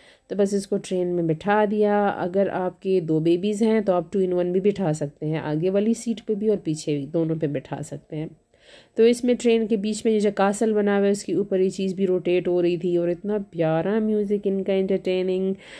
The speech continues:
कि आपको सही एंटरटेन करवाते हैं, बहुत मज़ा आता है उधर।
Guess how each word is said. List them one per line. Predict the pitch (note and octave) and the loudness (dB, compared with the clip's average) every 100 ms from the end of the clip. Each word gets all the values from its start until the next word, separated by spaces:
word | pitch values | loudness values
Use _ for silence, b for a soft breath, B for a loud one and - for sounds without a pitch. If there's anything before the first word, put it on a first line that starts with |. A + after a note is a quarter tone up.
| B B _ | B B _
कि | G#3+ G#3 G#3 | 2 4 4
आपको | - G3 G3 G3 - _ _ G3+ G3+ A#3 | 2 0 0 0 -8 _ _ -6 -2 0
सही | B3 A3+ B3+ A#3 | 2 4 4 4
एंटरटेन | G3+ G3+ E3+ F3 E3 | 4 2 0 0 0
करवाते | E3+ E3 D#3 D#3+ F#3 | -2 0 -2 -2 -4
हैं, | G3+ | 0
बहुत | A3 A#3 G#3 | 0 0 2
मज़ा | E3 D#3 D3 | 0 0 0
आता | C#3+ C#3+ | -4 -6
है | C#3 | -6
उधर। | D3 D#3+ | -8 -10